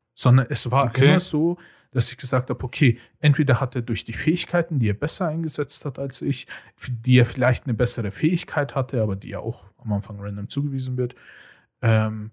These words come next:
Speaker 1: vielleicht hat er dadurch gewonnen oder er hatte einfach einen besseren Aim als ich. Und das
Speaker 2: Mhm.
Speaker 1: fand ich, ey, es hat mich, es hat mich sofort gehuckt. Ich hab da ein paar Videos bei ihm gesehen,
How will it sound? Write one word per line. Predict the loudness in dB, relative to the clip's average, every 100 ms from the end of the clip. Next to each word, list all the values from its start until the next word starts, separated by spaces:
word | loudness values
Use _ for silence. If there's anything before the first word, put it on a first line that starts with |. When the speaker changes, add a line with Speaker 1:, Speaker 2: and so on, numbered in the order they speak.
| _
Speaker 1:
vielleicht | 0 4 4
hat | 2
er | -4
dadurch | 0 2 2 0
gewonnen | -2 -2 -2 0
oder | 2 2 2
er | 0 -4
hatte | -4
einfach | -4 -2 -4
einen | -6
besseren | -6 -6 -8
Aim | -10 -12
als | -12 -14
ich. | -14 -18 _ _ _ -16 -14 -14 0
Und | 0 0
das | -4 2 4
Speaker 2:
Mhm. |
Speaker 1:
fand | 4 2
ich, | -4 -8
ey, | -8 -6
es | -4 -4
hat | -2 -2
mich, | -4 -6 _ _ _
es | -4 -4
hat | 0
mich | 0
sofort | 0 0 -4 -2
gehuckt. | -2 -2 -6 -18 _ -4
Ich | 0
hab | 0 2
da |
ein | -2 -2 -8
paar | -2 0
Videos | 0 -2 -2
bei | -4
ihm | -6 -4
gesehen, | -4 -2 -4